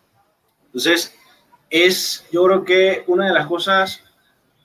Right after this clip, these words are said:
donde a mí me encanta lo que siempre profesa, eh, Pipe con el tema del Design Sprint, que es una metodología que nos ayuda a validar realmente y a testar si realmente lo que estamos haciendo es válido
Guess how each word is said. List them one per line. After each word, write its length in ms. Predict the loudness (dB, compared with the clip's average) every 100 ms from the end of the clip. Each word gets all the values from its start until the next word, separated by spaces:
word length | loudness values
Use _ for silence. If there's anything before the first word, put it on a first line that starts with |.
| _ _
donde 1200 | -6 0 2 2 4 4 6 4 0 -2 -4 -6 -4
a 120 | -2
mí 100 | 0
me 80 | 0
encanta 680 | 0 0 0 0 0 0 -2
lo 280 | 0 0 -2
que 440 | -4 -2 -4 -6 -12 -18
siempre 800 | -12 -8 -4 -2 0 0 0 -2 -6
profesa, 720 | -10 -8 0 2 4 2 -2
eh, 240 | -6 -10 -2
Pipe 340 | 0 0 -4
con 140 | -4 -8
el 60 |
tema 300 | -6 -6 -2
del 200 | -2 -2
Design 280 | -6 -6 -4
Sprint, 840 | -4 -2 0 0 -2 -4 -8 -10 -4
que 80 |
es 60 | 2
una 140 | 4
metodología 560 | 4 4 6 6 4 2
que 100 | 0
nos 100 | -2
ayuda 360 | -2 0 0 -2
a 20 |
validar 720 | 0 2 2 2 4 4 4
realmente 420 | 2 0 -2 0
y 60 | 0
a 40 |
testar 360 | 0 0 0 0
si 140 | -2
realmente 440 | -2 0 -2 0
lo 140 | -2 -2
que 80 | -4
estamos 280 | -4 -4
haciendo 320 | -4 -4 -4 -6
es 120 | 0
válido 480 | 0 2 0 -2